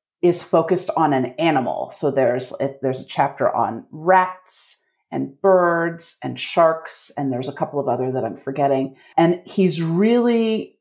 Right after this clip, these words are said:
working through like, what Black identity is through analysis, deep analysis of, of Black authors and the way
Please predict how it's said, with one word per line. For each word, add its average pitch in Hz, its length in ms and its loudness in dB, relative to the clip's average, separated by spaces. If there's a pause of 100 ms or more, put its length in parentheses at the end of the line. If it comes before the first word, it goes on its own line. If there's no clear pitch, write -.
working 165 560 2
through 170 1000 0 (240)
like, 139 260 2
what 151 640 0
Black 165 300 4
identity 143 840 -2 (100)
is 131 580 0 (100)
through 175 680 2
analysis, 147 840 0
deep 190 420 0
analysis 127 760 0
of, 123 440 0
of 143 200 -6
Black 139 380 0
authors 135 760 0
and 151 180 -2
the 143 80 2
way 147 720 2